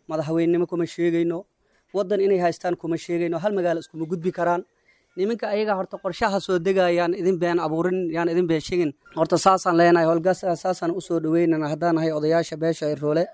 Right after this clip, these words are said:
Ilaahay aan ku mahadsan, mujaahidiintuna insha Allahu tacaala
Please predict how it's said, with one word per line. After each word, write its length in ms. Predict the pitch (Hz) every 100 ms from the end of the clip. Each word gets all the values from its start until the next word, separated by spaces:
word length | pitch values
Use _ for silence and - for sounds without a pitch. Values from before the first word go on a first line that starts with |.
| - - _ _ _ -
Ilaahay 380 | 170 214 202 185
aan 140 | 175
ku 120 | -
mahadsan, 460 | 170 160 160 190 190 -
mujaahidiintuna 960 | 170 160 165 165 170 190 190 - 170 160
insha 220 | 165 185
Allahu 200 | 170 156
tacaala 320 | 156 156 170